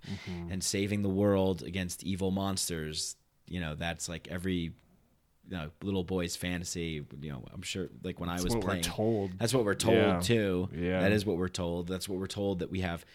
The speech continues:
Speaker 2: This is the highest value that you could achieve, is being this, like, you know, this, this masculine brute character
Speaker 1: who is, like, an individual who is, like, a face, you know, of something.
Speaker 2: Yeah, yeah,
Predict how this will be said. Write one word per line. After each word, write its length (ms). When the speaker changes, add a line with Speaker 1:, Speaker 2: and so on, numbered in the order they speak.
Speaker 2:
This 180
is 100
the 100
highest 400
value 680
that 100
you 120
could 100
achieve, 520
is 120
being 260
this, 200
like, 320
you 100
know, 140
this, 300
this 200
masculine 640
brute 400
character 600
Speaker 1:
who 120
is, 400
like, 300
an 140
individual 840
who 140
is, 100
like, 160
a 80
face, 800
you 140
know, 260
of 80
something. 520
Speaker 2:
Yeah, 280
yeah, 240